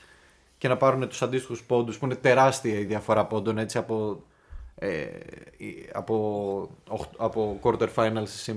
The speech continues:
semi finals. Δηλαδή, πλα-, στους quarter finals παίρνεις τρακόσιους εξήντα πόντους και στους semi finals επτακόσιους είκοσι. Μιλάμε, δηλαδή, είναι τρακόσιοι εξήντα πόντοι.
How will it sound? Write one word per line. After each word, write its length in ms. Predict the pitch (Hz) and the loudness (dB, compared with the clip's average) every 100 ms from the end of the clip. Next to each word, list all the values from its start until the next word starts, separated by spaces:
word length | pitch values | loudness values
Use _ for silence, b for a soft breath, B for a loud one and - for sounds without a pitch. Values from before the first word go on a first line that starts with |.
| 104 | -6
semi 40 | 110 | -6
finals. 340 | 107 117 156 175 - b b b b b _ | -4 -4 -4 -6 -10 b b b b b _
Δηλαδή, 180 | 117 120 | 0 2
πλα-, 240 | 127 131 | 0 0
στους 180 | 127 117 | -2 2
quarter 220 | 147 143 131 | 2 2 2
finals 140 | 139 139 | 0 2
παίρνεις 180 | 151 | -2
τρακόσιους 340 | 147 131 143 139 | 0 0 0 0
εξήντα 280 | 139 143 151 | -4 2 4
πόντους 500 | 123 120 139 175 - B B B | 4 2 0 -2 -4 B B B
και 120 | - | -4
στους 200 | 123 165 | 0 0
semi 160 | 160 170 | 2 4
finals 200 | 170 175 | 6 4
επτακόσιους 540 | 180 156 - 175 151 175 | 4 2 4 2 4 2
είκοσι. 300 | 165 123 120 | 2 2 2
Μιλάμε, 240 | 123 151 | 2 2
δηλαδή, 240 | 160 156 | 2 0
είναι 120 | 156 170 | 0 2
τρακόσιοι 400 | 170 156 160 165 | 2 4 2 0
εξήντα 320 | 165 160 156 | -2 2 2
πόντοι. 400 | 151 156 95 90 | 4 2 2 -8